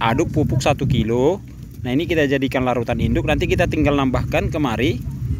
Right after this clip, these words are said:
berapa banyak supaya bisa mencapai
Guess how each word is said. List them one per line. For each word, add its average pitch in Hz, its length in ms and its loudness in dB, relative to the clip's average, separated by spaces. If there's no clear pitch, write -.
berapa 127 400 4
banyak 127 320 2
supaya 147 560 0
bisa 131 240 2
mencapai 170 560 0